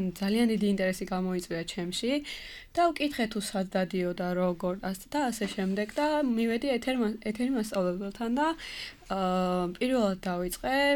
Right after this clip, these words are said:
ფანდურის შესწავლა. რა თქმა უნდა, ჩემი, ა, ინტერესი არის დიდი სხვადასხვა საკრავებზე და, ა, ეხაც ძალიან დიდი ინტერესი მაქვს მაგაზე და მინდა, რომ სხვადასხვა ინსტრუმენტი შევისწავლო და,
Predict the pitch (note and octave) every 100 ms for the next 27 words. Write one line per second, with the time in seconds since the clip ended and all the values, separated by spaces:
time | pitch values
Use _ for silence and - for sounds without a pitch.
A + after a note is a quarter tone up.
0 | C#4 - G3 F#3 F#3 A#3 A#3+ - F3+ -
1 | E3+ F3+ G#3 A#3+ A#3+ - B3 G#3 F3+ -
2 | - - A#3 G#3+ F#3+ - F3+ E3+ G3 G3+
3 | F#3 F3+ F3+ E3 F3 - G#3 G3+ F3+ F3+
4 | G3+ G3 F#3+ F#3 - F3+ F3+ E3+ F#3 F#3
5 | - - F3 F3 E3+ F3 E3+ E3+ - -
6 | - - - - F3 F3 - G#3 G3+ G3
7 | - - F#3+ G3 F#3+ F#3 F3 F3 F3+ -
8 | F3+ F3 F3+ - F3 F3+ G#3+ C#4+ B3+ G#3
9 | G3 G#3+ C4+ - G3+ G3+ - F3 - F#3
10 | F#3+ C4 - E3+ F3+ F#3 F3+ G3+ C4+